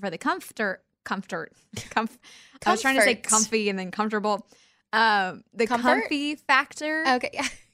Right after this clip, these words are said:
Speaker 1: Because they don't like to host people.
Speaker 2: Right.
Speaker 1: Right? They just want it for themselves to watch movies or whatever. And I love that too. But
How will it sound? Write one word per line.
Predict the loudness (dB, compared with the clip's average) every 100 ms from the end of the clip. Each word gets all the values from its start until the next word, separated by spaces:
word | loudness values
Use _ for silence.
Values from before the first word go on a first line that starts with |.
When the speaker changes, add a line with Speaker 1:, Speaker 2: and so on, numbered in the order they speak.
| -4
Speaker 1:
Because | 0 2
they | 2
don't | 2 2 2
like | 0 0
to | -6
host | -8 -14 -18
people. | -20 -14 -14 -8
Speaker 2:
Right. | -2 -2 -2 -2
Speaker 1:
Right? | 0 2 -2 -2
They | -4
just | -4 -4
want | -4 -4
it | -4
for | -8
themselves | -6 -6 -4 -4 -4
to | -8 -6
watch | -6 -6 -10
movies | -16 -14 -14 -14
or | -14
whatever. | -6 -4 -2
And | -6 -8
I | -12
love | -6 -2 -2 -2
that | -6 -6
too. | -6 -4 -4
But | -4 -6 -6